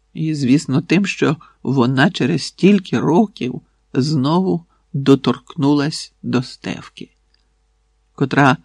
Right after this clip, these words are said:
отаке утнула, змінила прізвище, країну проживання, мову,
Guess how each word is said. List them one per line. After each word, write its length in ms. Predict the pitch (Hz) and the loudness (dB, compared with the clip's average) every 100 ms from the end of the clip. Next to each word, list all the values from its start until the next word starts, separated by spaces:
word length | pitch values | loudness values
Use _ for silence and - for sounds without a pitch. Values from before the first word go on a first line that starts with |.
| _ _ _ | _ _ _
отаке 560 | - 147 - 123 - 202 | 0 0 2 -2 -2 -2
утнула, 720 | 214 - 185 151 120 - 135 - _ _ _ _ _ _ - | -2 -4 0 0 -2 -6 -10 -14 _ _ _ _ _ _ 2
змінила 640 | 135 127 151 151 123 120 | 4 4 2 4 4 4
прізвище, 720 | 127 143 202 175 170 - 127 - _ _ _ - | 4 4 4 4 0 -2 -6 -8 _ _ _ -4
країну 500 | - 147 151 165 156 | 4 4 6 4 2
проживання, 840 | 160 139 151 120 120 190 175 156 | 0 0 2 2 2 2 0 0
мову, 600 | 123 131 156 170 175 135 | 2 2 2 2 2 -2